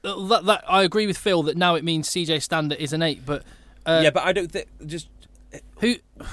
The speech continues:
Speaker 2: just hit, uh, hear this bit out. I don't think that position in the squad, h-, Chris Robshaw will make as much of a difference as James Haskell. James Haskell will improve the whole, the whole squad, whereas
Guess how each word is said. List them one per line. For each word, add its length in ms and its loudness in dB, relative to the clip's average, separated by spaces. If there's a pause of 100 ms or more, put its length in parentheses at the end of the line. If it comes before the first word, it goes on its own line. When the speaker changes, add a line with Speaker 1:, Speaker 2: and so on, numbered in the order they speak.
(180)
Speaker 2:
just 200 -10
hit, 320 0
uh, 160 0 (120)
hear 200 -2
this 180 -6
bit 100 -8
out. 200 -10 (100)
I 140 0
don't 180 -4
think 360 -8 (440)
that 320 -4
position 440 -6
in 40 -10
the 80 -10
squad, 460 -8 (340)
h-, 80 -20 (180)
Chris 180 -8
Robshaw 200 -8
will 180 -4
make 160 -6
as 120 -14
much 240 -6
of 60 -14
a 40 -16
difference 340 -12
as 140 -16
James 240 -12
Haskell. 340 -14 (320)
James 300 -4
Haskell 540 -4 (500)
will 180 -2
improve 460 -6
the 80 -2
whole, 380 -4 (100)
the 140 -10
whole 260 -6
squad, 420 -8
whereas 640 -4